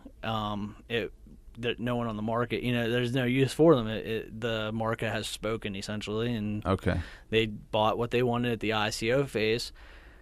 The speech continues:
Speaker 1: After that, we begin to secure shipping dates with any wholesale partners we have and, um, start connecting with exchanges that provide the liquidity and value on the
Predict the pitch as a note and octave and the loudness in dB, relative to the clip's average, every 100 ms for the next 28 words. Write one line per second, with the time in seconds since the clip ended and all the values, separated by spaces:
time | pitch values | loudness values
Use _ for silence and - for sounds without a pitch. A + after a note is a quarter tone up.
0 | - - - A#2+ B2 A#2+ B2+ C3+ G#2 A2+ | -20 -2 6 6 6 6 8 8 6 2
1 | A2+ G#2+ A2+ A2+ A2+ A#2 A2+ A2 G#2+ - | 0 0 0 0 0 0 2 0 -4 2
2 | A2+ A2+ A2+ A#2 A#2 A2 A#2+ A2+ G#2+ F2+ | 2 2 0 0 2 4 2 0 -4 -2
3 | G#2+ - G2+ A2+ A#2 A2+ A#2 A2 G#2+ A#2+ | -2 -2 -2 0 0 0 2 2 2 0
4 | A2+ A2+ B2 C#3 - - - - A2 G#2+ | 0 2 2 2 -2 -10 -14 -4 0 0
5 | G#2+ G#2+ A2 A2 - - - - - - | 0 -2 -2 -4 -8 -18 -20 -20 -20 -20
6 | - G#2+ G#2+ G#2 G#2 G#2 - - G#2+ - | -6 0 0 0 -2 -4 -6 -2 -2 0
7 | A#2+ A2 A#2 A2 A2 A2+ - - - A2+ | 0 2 0 -2 0 -2 -2 -4 0 0
8 | B2+ A#2+ A2 A2 F#2 - - - - - | 2 0 0 0 -2 -2 -10 -20 -8 -6
9 | G#2 G#2 G#2+ G#2+ G2 G#2 - A#2 A#2 A#2+ | 0 0 0 -2 -4 -6 -2 0 0 0
10 | B2 A#2+ A2 G2+ A2 B2 A#2 A2+ G#2+ G#2+ | 0 0 -2 0 2 2 0 -2 -2 -4
11 | G2+ F#2+ F#2+ G2+ G2+ | -6 -8 -8 -8 -8